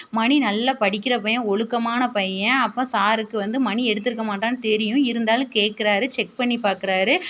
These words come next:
அவன் பேக்ல எதுவுமே இல்ல. மத்த பசங்க பேக்லயும் பார்க்கும்போது இல்ல. "அப்ப யார் எடுத்திருப்பா, நான் நாளைக்கு சொல்றேன்னு" சொல்லி சார் சொல்லிடுறாரு. அப்போ பாபு என்ன பண்ணியிருக்கான், அந்த கிளாஸ்ல பாபுன்னு ஒரு பையன் இருக்கான். அவன் என்ன பண்றான்னா, அவன் ஐந்நூறு ரூபாவை already, அஹ், பி டி பீரியடுக்கு முன்னாடியே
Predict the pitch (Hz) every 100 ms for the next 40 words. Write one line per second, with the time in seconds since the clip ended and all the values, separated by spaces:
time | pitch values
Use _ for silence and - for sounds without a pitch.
0 | - 190 214 220 220 240 240 214 220 233
1 | 247 214 202 196 214 285 214 - 240 247
2 | 240 214 208 196 220 233 208 190 202 190
3 | 196 277 226 208 196 233 240 226 185 190
4 | 254 233 208 202 196 247 294 214 196 226
5 | 233 247 220 196 190 220 254 294 240 226
6 | 190 202 190 190 202 180 175 180 285 -
7 | - - 233 233 302 214 214 285 294 240
8 | 254 226 214 208 202 208 202 180 214 214
9 | 240 220 202 202 226 202 - 190 196 180
10 | 170 202 269 214 226 220 220 208 190 190
11 | 196 262 269 214 190 226 214 240 240 185
12 | 196 202 339 415 - - - 190 190 277
13 | 285 254 254 214 226 226 233 277